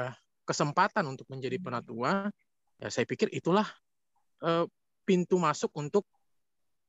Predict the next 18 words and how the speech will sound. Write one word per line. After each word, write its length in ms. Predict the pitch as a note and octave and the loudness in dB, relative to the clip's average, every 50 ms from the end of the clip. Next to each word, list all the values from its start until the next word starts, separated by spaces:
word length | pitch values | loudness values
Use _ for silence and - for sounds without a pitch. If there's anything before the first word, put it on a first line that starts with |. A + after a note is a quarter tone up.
| _ _ _ _ | _ _ _ _
seseorang 520 | - - E3+ - G3 D#3+ D3+ D3+ D3+ C#3+ C3+ | -4 -2 0 0 4 4 4 4 4 2 2
itu 160 | - G3 F3+ | 2 2 4
naik 160 | D#3 D3 C#3 | 4 2 2
kelas. 560 | - F3 D#3 A#2 G#2 - - - - - - _ _ _ _ _ _ _ _ _ _ _ _ _ _ - | 4 4 4 4 2 -2 -6 -6 -8 -8 -12 _ _ _ _ _ _ _ _ _ _ _ _ _ _ -8
Nah, 300 | A#2+ G#2+ G#2 G#2+ G#2+ A#2 | -8 -6 -6 -8 -10 -12
nah, 400 | C3 _ _ _ _ - B2 A2+ | -18 _ _ _ _ -2 -2 0
sekarang 320 | - - - A#2+ D3 F3 | 0 0 0 2 4 4
di 80 | E3 C#3+ | 2 2
sini 160 | - D#3 F3+ | 2 0 2
tantangannya, 480 | E3+ E3 D#3 D3+ D3 D#3 D#3+ D#3 C3+ B2 | 2 2 2 2 0 0 0 -2 -2 -2
kalau 160 | - C3 A#2+ | -2 -2 -2
tadi 180 | B2+ C#3 C#3+ D3 | -2 0 -2 0
kan 220 | - E3+ E3+ - _ _ - | 0 -2 -2 -4 _ _ -8
masih 240 | C#3 C3 B2 - C#3 | -6 -6 -4 -4 -2
jadi 160 | C3 B2+ B2+ | -2 0 0
ruas, 300 | A#2+ C3+ C#3 D#3 D#3 - - | 2 4 4 2 2 2 -4
tapi, 320 | A#2+ - E3+ F3 D#3 - _ _ _ _ _ _ _ _ _ _ - | -4 0 0 -2 -2 -2 _ _ _ _ _ _ _ _ _ _ -8
eh, 140 | A#2 A#2 A2+ | -8 -8 -8